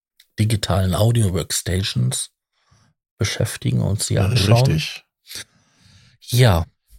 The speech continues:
Speaker 2: Das Thema Grooveboxen, wir könnten dann noch, glaub ich,
Speaker 1: Ja.
Speaker 2: noch mal eine Stunde länger dranhängen, weil wir haben zum Beispiel alternative Groovebox-Konzepte noch gar nicht gestreift.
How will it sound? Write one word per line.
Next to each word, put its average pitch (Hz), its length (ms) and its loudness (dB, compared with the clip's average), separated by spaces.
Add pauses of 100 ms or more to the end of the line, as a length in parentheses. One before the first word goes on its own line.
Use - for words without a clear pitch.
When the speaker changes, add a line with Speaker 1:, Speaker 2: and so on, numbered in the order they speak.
(260)
Speaker 2:
Das 151 160 6
Thema 202 280 8
Grooveboxen, 156 800 6
wir 123 140 6
könnten 226 340 4
dann 196 180 4
noch, - 340 -2 (120)
glaub 196 240 2
ich, 190 80 8
Speaker 1:
Ja. 123 60 8
Speaker 2:
noch 127 100 8
mal 190 160 6
eine 196 160 8
Stunde 196 460 6
länger 175 340 6
dranhängen, 139 540 6
weil 156 200 6
wir 147 140 4
haben 170 240 4
zum 151 160 0
Beispiel 151 580 2 (760)
alternative 156 880 4
Groovebox-Konzepte 123 1500 2
noch 107 200 2
gar 107 200 2
nicht 110 200 0
gestreift. 113 680 0